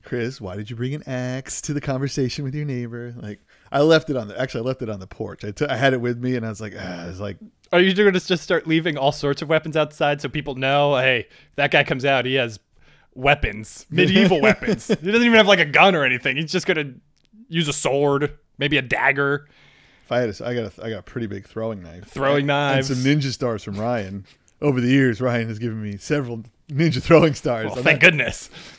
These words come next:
Speaker 1: I don't know why.
Speaker 2: How
Speaker 1: Like,
Speaker 2: proficient are you with them at this point?
Speaker 1: oh, I've never thrown them
Speaker 2: Oh,
Speaker 1: ever.
Speaker 2: perfect.
Speaker 1: I think maybe once when he first gave them to
Speaker 2: Well,
Speaker 1: me.
Speaker 2: you can try.
Speaker 1: Threw 'em into an old tree. I don't know. <laughs> They don't seem very accurate to me.
Speaker 2: Well, maybe you're not very accurate with them.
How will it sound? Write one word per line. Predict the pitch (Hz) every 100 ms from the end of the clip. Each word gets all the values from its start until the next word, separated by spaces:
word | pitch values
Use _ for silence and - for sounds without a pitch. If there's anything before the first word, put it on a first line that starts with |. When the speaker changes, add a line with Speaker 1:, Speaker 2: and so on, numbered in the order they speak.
| _ -
Speaker 1:
I |
don't | 151
know | 131
why. | 123 139 131 113 110 123
Speaker 2:
How | 190
Speaker 1:
Like, | 196
Speaker 2:
proficient | - 233 175
are | 143
you | 131
with | 123
them | 113 110
at | 107
this | 123
point? | - 120 117
Speaker 1:
oh, | 160
I've | 127 120 120 127
never | 123 113
thrown | 110 117 117
them | 107
Speaker 2:
Oh, | 180
Speaker 1:
ever. | 110
Speaker 2:
perfect. | 196 - 98 - -
Speaker 1:
I | 127
think | 151 151
maybe | 143
once | 120 123 127 -
when | 113
he |
first | 117 104
gave | 120 113
them |
to | 104
Speaker 2:
Well, | 165
Speaker 1:
me. | 180
Speaker 2:
you | 180
can | 151
try. | 190 285 104 - _
Speaker 1:
Threw | - 127
'em | 123
into | 113 113
an | 113
old | 113 107
tree. | 123 120 117 107 _ _ -
I | 123 135
don't | -
know. | 175 - 202 - 196 208 -
<laughs> | _ _ - -
They | 180
don't | 262 262
seem | 240 185
very | 180 143
accurate | 127 139 127 113
to | 110
me. | 98 87 - _ _ -
Speaker 2:
Well, | 202
maybe | 202 196
you're | 156 160 208
not | 202 135
very | 135 143 127
accurate | 147 - 151 -
with | 104 110
them. | 107